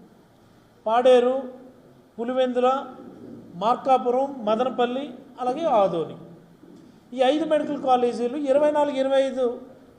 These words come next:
అకాడమిక్ ఇయర్‌లో మొదలు కావాలని టార్గెట్ పెట్టుకొని మ్యాక్సిమం నిర్మాణాలు పూర్తి చేసినాం మనం.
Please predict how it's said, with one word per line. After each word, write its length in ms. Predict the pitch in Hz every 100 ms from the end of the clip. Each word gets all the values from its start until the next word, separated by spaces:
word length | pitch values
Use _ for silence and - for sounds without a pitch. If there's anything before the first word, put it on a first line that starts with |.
| _ _ - - 240
అకాడమిక్ 400 | 294 311 277 277
ఇయర్‌లో 240 | 269 294
మొదలు 320 | 285 262 311
కావాలని 640 | 311 277 254 247 233 294 339
టార్గెట్ 380 | 233 285 330 302
పెట్టుకొని 520 | 277 226 247 247 339 - - - - - - - _ _ _ _ _ _ _ _ _ _ _ _ _ 208
మ్యాక్సిమం 400 | 294 302 370 339
నిర్మాణాలు 440 | 320 320 311 302
పూర్తి 400 | 311 370 381 370
చేసినాం 320 | 339 - 226
మనం. 220 | 143 110